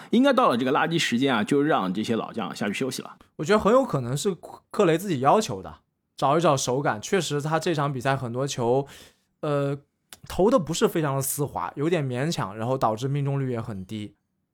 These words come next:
Speaker 2: 所以他找一找手感，在大势已定的情况下，因为他防守端不会出太多力了吧，所以也是可以理解的。
Speaker 1: 没错，所以啊，克雷前两场发挥并不好的情况下，一场是十五分，一场是十一分，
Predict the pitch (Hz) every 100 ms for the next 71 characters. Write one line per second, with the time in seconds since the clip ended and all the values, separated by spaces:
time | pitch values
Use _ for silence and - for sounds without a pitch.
0 | _ - 156 156 170 135 143 175 123 120
1 | 156 143 98 113 139 135 147 139 - 143
2 | 110 156 165 127 110 107 113 107 101 _
3 | - 233 - 214 208 156 196 131 139 143
4 | 131 131 190 - 135 139 127 123 135 104
5 | - _ _ _ _ _ _ - 139 143
6 | 127 110 - _ _ 135 117 131 147 127
7 | 120 135 107 - _ _ _ _ _ 135
8 | 135 139 - - - 214 247 202 131 -
9 | - 208 156 190 - - 185 214 220 160
10 | 107 170 180 196 175 175 143 113 82 98
11 | 107 104 101 - 131 147 117 95 - 104
12 | - 147 104 110 107 120 90 95 - 113
13 | 127 110 101